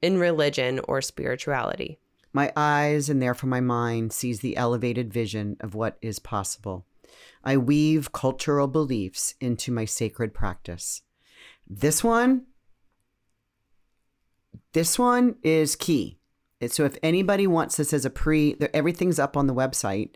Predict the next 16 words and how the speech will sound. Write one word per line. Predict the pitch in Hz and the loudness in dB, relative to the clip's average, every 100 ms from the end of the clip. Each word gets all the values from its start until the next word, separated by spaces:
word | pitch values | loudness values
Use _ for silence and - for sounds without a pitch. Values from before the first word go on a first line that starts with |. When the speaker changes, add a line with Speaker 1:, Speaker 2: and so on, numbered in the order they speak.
| _ - - - - _ | _ -20 -20 -20 -20 _
Speaker 2:
Um, | - 135 131 131 127 127 127 131 | -2 2 2 4 2 4 2 4
these | 143 135 | 4 4
are | 131 | 0
pre-sale | - - 180 170 156 143 - - - - 131 120 120 - | 4 4 6 4 4 0 -4 -12 -4 0 4 4 2 -2
talismans | - 127 117 117 117 123 120 117 - - _ _ - - _ _ - | -4 -2 0 0 0 0 0 -2 -6 -14 _ _ -20 -20 _ _ -8
that | 127 139 135 - - - _ - | 0 0 0 -2 -6 -6 _ -6
we | 127 147 | 2 2
will | 147 | 4
be | 139 139 131 123 - _ _ - | 2 2 2 -2 -6 _ _ -4
texting | 180 - - 135 117 | -4 -2 -2 0 0
back | 123 - | 0 0
and | 120 | -4
forth | 117 180 180 131 127 - - | -2 0 2 2 0 -4 -4
during | - 143 131 | 2 4 4
this | 123 120 | 2 0
time. | - 123 113 113 117 | 0 0 2 0 -2